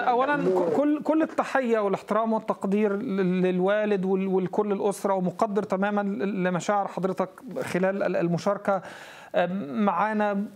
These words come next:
Speaker 1: كل الاحترام والتقدير لكل أهل السودان. خل-، خليني أسمع النذير أيضًا. آه، أريد أن، آم، أسمع وجهة نظرك كذلك، آه، كذلك أستاذ النذير، لأنه مر عام كامل الأوضاع الإنسانية شديدة المأساوية، الجميع يرصدها،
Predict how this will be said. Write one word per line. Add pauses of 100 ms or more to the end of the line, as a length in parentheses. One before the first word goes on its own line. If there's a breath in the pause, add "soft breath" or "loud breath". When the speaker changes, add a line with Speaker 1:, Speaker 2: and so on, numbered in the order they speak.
(240)
Speaker 1:
كل
الاحترام
والتقدير
لكل
أهل
السودان.
خل-،
خليني
أسمع
النذير
أيضًا.
آه،
أريد
أن، (380 loud breath)
آم، (240)
أسمع
وجهة
نظرك
كذلك،
آه، (120)
كذلك
أستاذ
النذير، (260 loud breath)
لأنه (160)
مر
عام
كامل
الأوضاع
الإنسانية
شديدة
المأساوية،
الجميع
يرصدها،